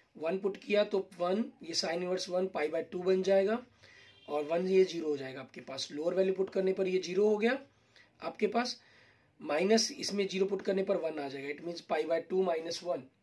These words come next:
ये आपका answer बनेगा। It means आपका बी option बन जाएगा। Question number ten देखें, which of the following differential equation y is equal to C one E X plus C two E की power minus is a general solution।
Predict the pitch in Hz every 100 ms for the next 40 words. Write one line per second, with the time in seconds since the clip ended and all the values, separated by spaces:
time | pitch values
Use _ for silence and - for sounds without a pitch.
0 | - 165 151 156 143 - 170 165 185 190
1 | 185 180 175 160 - 220 - - - _
2 | _ _ _ _ _ _ _ _ _ _
3 | - 185 208 214 190 180 165 143 127 135
4 | 139 - _ _ _ _ _ _ _ _
5 | - 160 - 190 196 190 185 190 208 214
6 | 185 202 202 - 180 185 220 226 - -
7 | - - - - 196 208 208 202 190 208
8 | 170 156 170 185 202 190 - 185 190 196
9 | - 180 190 190 240 262 - - - -
10 | - 196 - 190 214 196 190 190 185 180
11 | 175 175 190 196 180 185 165 170 185 -
12 | 185 185 -